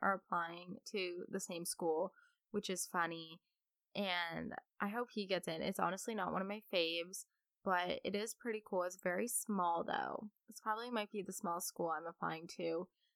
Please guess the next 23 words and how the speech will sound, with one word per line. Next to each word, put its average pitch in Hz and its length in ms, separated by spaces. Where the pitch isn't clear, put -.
which 185 160
is 170 120
why 170 220
I'm 165 140
kind 165 260
of 170 80
on 185 100
the 175 80
fence. 170 460
Literally, 214 340
the - 140
schools 208 240
I'm 208 160
applying 165 280
to 208 120
are 190 80
so 185 200
random. 160 360
It, - 160
it's, - 280
goes 175 180
from, 208 160
like, 170 200